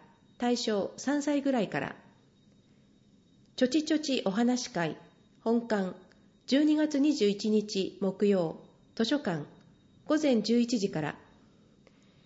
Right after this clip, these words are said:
零歳から二歳と保護者。赤ちゃんタイム、本館。十二月二十一日木曜、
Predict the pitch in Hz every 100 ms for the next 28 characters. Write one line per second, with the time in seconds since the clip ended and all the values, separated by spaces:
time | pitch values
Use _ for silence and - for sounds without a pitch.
0 | _ _ _ 247 320 320 294 233 208 190
1 | 214 214 202 170 156 - - - _ -
2 | 214 226 - - - - - _ _ _
3 | _ _ _ _ - 214 254 302 320 302
4 | 302 254 156 147 - - _ _ - 247
5 | 247 247 214 190 - - _ _ _ -
6 | 262 302 302 302 294 269 302 220 202 208
7 | 202 202 - 175 - 190 190 202 190 156